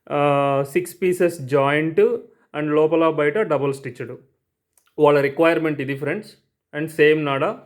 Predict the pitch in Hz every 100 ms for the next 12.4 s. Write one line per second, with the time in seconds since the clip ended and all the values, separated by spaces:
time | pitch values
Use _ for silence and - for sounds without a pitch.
0 | - 135 135 147 139 143 139 139 143 143
1 | 139 127 127 123 120 117 120 120 208 -
2 | _ _ _ _ _ _ - 139 135 139
3 | 135 139 - _ _ _ - 170 233 247
4 | 233 240 233 220 220 202 226 247 180 214
5 | 220 - 190 220 214 208 226 220 202 165
6 | 165 190 214 202 208 208 202 180 151 175
7 | 170 175 196 202 202 190 190 180 170 180
8 | 180 165 175 175 170 151 160 165 170 156
9 | 139 135 127 208 - _ _ _ _ 214
10 | 196 202 180 185 233 220 208 202 185 180
11 | 190 240 180 165 180 175 160 135 143 151
12 | 139 - 117